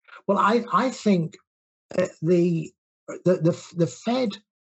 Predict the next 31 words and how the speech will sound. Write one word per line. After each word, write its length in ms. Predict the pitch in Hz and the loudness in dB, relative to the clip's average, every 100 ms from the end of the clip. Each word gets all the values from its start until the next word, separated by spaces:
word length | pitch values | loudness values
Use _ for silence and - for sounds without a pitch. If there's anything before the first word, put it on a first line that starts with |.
| _ _ _ _ _ _ _ | _ _ _ _ _ _ _
is, 340 | 180 190 - - | 2 2 2 -2
is 200 | 185 156 | 0 4
a, 220 | 185 190 180 | 2 2 2
is 120 | 160 | 2
a 60 | |
bit 160 | 165 214 | 4 4
adrift 500 | 220 160 208 - - | 2 2 2 2 -6
at 80 | - | -6
the 60 | |
moment. 280 | 139 123 104 | -2 0 0
If 80 | 160 | 0
you 80 | 233 | 2
look 100 | 240 | 0
at 60 | |
the 100 | 190 | 0
three 280 | - 196 185 | 0 4 4
main 320 | 175 165 160 | 4 4 2
central 380 | 151 147 123 131 | 0 -2 -4 -4
banks, 580 | 120 - - 196 - - _ _ _ _ _ | -4 -6 -10 -12 -12 -12 _ _ _ _ _
the, 160 | - - | -8 -4
you 80 | 135 | -4
know, 80 | |
the 80 | 139 | -2
Ja-, 220 | 139 196 - - | -2 -2 -2 -2
Japanese, 680 | 196 190 196 208 170 - _ _ _ - | 0 4 6 6 4 -2 _ _ _ -6
the 60 | 139 | 0
Bank 220 | 175 147 | 0 0
of 60 | |
Japan 640 | 123 120 240 156 - 151 - _ _ _ - | -2 0 2 2 0 -2 -4 _ _ _ 0
is 240 | 160 139 | 2 2
just 320 | 170 135 - | 2 0 -4